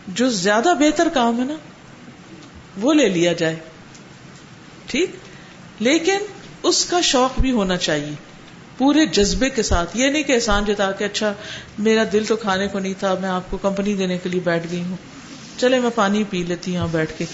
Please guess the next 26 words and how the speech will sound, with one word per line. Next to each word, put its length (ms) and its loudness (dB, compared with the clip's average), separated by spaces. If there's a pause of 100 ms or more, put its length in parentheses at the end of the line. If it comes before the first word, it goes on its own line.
(880)
اگر 220 2
آپ 180 4
نے 60 2
نہیں 240 4
بھی 100 6
کھانا 320 2
تو 80 0
مت 200 2
بولیں 280 2 (640)
کہ 60 0
دل 240 4
نہیں 160 4
تھا۔ 200 0 (1080)
احسان 440 4
نہیں 120 4
جتائیں 400 2
کہ 100 0
آپ 220 2
بیٹھے 260 0
ہیں 140 -4
پاس۔ 300 -4 (1500)
تو 140 -2
اس 220 2
وقت 180 0
پرائیورٹائز 640 4
کریں 300 0